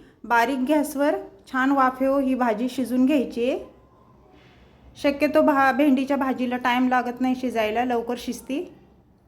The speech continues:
तर पाहू शकता झाकण खोलून आपण परत एकदा ही भाजी हलवून घ्यायची बघा. हलवून झाल्याच्या नंतर आपल्याला ह्याच्यामध्ये पाहू शकता शिजली आपली जरा भेंडी ही.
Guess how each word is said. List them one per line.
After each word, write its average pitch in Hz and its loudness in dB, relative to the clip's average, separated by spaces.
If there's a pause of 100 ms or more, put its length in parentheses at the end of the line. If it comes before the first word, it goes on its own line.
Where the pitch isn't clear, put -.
(440)
तर - -20
पाहू 254 2
शकता 269 -4
झाकण 247 0
खोलून 247 0
आपण 233 0
परत 254 -2
एकदा 233 -4
ही 233 -2
भाजी 226 -2
हलवून 226 -2
घ्यायची 226 0
बघा. 214 -4 (2500)
हलवून 285 6
झाल्याच्या 285 0
नंतर 269 0
आपल्याला 262 0
ह्याच्यामध्ये 254 -2 (2250)
पाहू 254 -2
शकता 302 -4
शिजली 262 -2
आपली 233 -2
जरा 233 2
भेंडी 240 0
ही. 254 -4